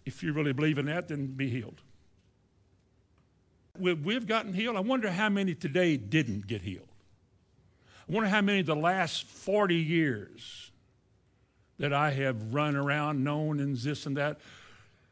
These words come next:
hundreds of meetings. I wonder how many people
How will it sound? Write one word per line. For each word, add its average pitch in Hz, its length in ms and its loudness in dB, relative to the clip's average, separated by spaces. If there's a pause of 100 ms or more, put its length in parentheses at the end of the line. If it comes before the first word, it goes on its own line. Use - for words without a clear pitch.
(760)
hundreds 135 440 -4
of 117 80 -2
meetings. 123 640 -2 (440)
I 226 60 -4
wonder 254 300 0
how 160 280 -2
many 170 320 0
people 139 520 -6